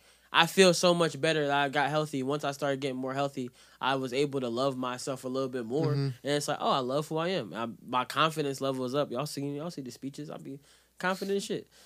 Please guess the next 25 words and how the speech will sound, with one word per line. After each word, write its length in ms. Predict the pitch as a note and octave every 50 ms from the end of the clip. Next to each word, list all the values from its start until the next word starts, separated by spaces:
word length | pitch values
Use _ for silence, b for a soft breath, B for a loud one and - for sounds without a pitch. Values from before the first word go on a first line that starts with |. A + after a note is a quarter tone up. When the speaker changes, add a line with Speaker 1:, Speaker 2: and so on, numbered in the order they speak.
| b b
Speaker 1:
So 140 | - D3
it's 100 | D3 C#3+
like 160 | D3 C3 B2+ B2+
me, 220 | D3 E3+ F3+ F#3
like, 420 | E3+ D#3+ D3+ C#3+ C#3 C3+ - - - _ _ _ _ _ _ _ _ _ _ - - _ - - _ _ _ _ _ _
Speaker 2:
Can 100 | - D3+ D3+
I 80 | D#3+ E3
ask 80 | D#3+
you 80 | D#3+ D#3
a 40 | C#3+
question 360 | - D#3+ D#3+ E3 D#3+ D#3+ D3
too? 260 | C#3+ D#3 D#3+ E3 E3 E3 E3 F#3 F#3+ D#3+ B2+
Do 80 | B2+ C#3
you 140 | D3 D3 C3+
also 380 | C3 C#3 C#3+ C#3 - - C#3+ C3+
notice 460 | C3 C3 C3 C3+ C3+ C3+ C3+ C3+ -
that 380 | - C#3 C3 C3 B2 A2+ G2 - - _ _ _ _ -
eating 320 | C#3+ C#3+ C#3+ C#3+ C#3 C#3
a 80 | C3+ C3
certain 340 | - - D3 C3+ C3 C3+ C3+
way 240 | C3+ C3+ C3+ C3+
has 220 | C3+ C3+ B2+ B2+ C3
enhanced 400 | C3 B2+ C3 C3 C3+ B2+ - -
that 180 | C3+ C3 B2 A#2+
too? 220 | - C#3 C#3+ C#3+